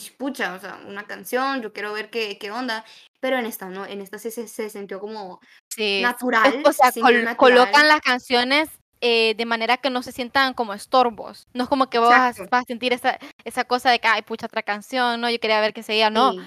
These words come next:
Speaker 2: estas, estas no se sienten así. De hecho, yo estaba, eh, diciendo que, eh, estas canciones no solo reflejan los sentimientos que las personas están, eh, sintiendo en ese momento, valga la redundancia, sino que
Speaker 1: <laughs>
Speaker 2: también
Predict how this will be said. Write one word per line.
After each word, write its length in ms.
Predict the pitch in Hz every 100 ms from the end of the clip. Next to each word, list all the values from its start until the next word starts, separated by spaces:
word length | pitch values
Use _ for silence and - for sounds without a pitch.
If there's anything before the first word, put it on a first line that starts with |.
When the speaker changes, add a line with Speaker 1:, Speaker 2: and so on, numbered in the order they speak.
| -
Speaker 2:
estas, 300 | 220 233 269 277
estas 240 | 254 262
no 80 | 254
se 100 | 247
sienten 300 | 247 220 208
así. 400 | 202 - 294 208
De 180 | 202 226
hecho, 300 | 220 277 285 - _ _
yo 120 | 247
estaba, 480 | 247 247 240 240 233
eh, 180 | 233 226
diciendo 400 | 220 - 220 233 233
que, 500 | 262 233 202 190 202 _ _ _ _
eh, 220 | 233 226 233
estas 280 | 240 262
canciones 480 | - 269 262 262 247
no 120 | 262 247
solo 220 | 240 233
reflejan 720 | 247 240 226 233 247 262 233
los 160 | 233 233
sentimientos 500 | 240 226 208 196 233
que 100 | 247
las 120 | 240
personas 400 | 220 214 208 214
están, 560 | 226 - 202 208 202 -
eh, 280 | - 202 196 _
sintiendo 480 | - 233 226 233
en 80 | 226
ese 180 | 214 226
momento, 380 | 214 254 233 208
valga 240 | 202 208
la 100 | 202
redundancia, 640 | 196 196 202 262 277 190 - _ _
sino 220 | - 247
que 120 | 240 254
Speaker 1:
<laughs> 280 | 254 247
Speaker 2:
también 220 | 233 262